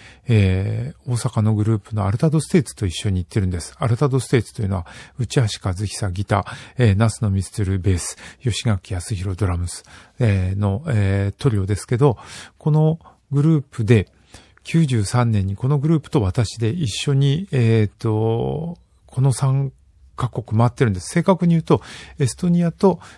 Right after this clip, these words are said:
えー、リトアニアだけで、ラトビアは通過しただけだったんですけども、だからそれ以来なので、三十年ぶりかな。ラトビアはその後ね、えーと、今から何年か前に一回行ってるんですけども、エストニアと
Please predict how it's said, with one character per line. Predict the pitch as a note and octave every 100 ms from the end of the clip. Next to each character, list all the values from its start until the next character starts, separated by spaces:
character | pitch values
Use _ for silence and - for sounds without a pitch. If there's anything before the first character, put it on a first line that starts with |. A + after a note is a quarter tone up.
| -
え | C#3 A#2
ー、 |
リ | A2
ト | - B2+
ア |
ニ | A#2
ア | A#2
だ | G#2+
け | A2
で、 | G2 G2
ラ | G2
ト | -
ビ | C#3 D3
ア |
は | B2+
通 | - D3+ C#3
過 | C3+
し | -
た | A#2
だ | G2+ G#2+
け | D3+
だ | G#2
っ | E2+
た | - F2+
ん |
で | F#2
す | -
け | A2
ど | G2
も、 | F#2+
だ | F2+
か | - - - C#3
ら | G2+
そ | - D3+
れ |
以 | F3
来 | F3 A#2+ G2
な | F#2
の | F#2
で、 | F2 F#2+ - _ - -
三 | - - C3 D3
十 | C#3
年 | D3 D3
ぶ | D3
り | C#3+
か | C#3+
な。 | D3 C3 - - -
ラ | C3 A#2+
ト | -
ビ | F3 F#3
ア | F#3
は | F3+ D#3+
そ | -
の | E3 E3+
後 | E3+ B2
ね、 | G2+ F2 -
え | D3
ー | G#2+
と、 | C3+
今 | D3 B2+
か | A2
ら | G#2
何 | G2+ A#2 C#3
年 | G#2+
か | F#2 F#2
前 | G2 F#2
に | G#2+ F3
一 | -
回 | - G2+
行 | F#2+
っ |
て | - A2+
る | A2+
ん | G2
で | F#2+
す | -
け | -
ど | G#2 G#2
も、 | A#2+ G2+ - - - -
エ | A2+
ス | -
ト | E3
ニ | D#3 D#3+
ア | D3+
と | - E3+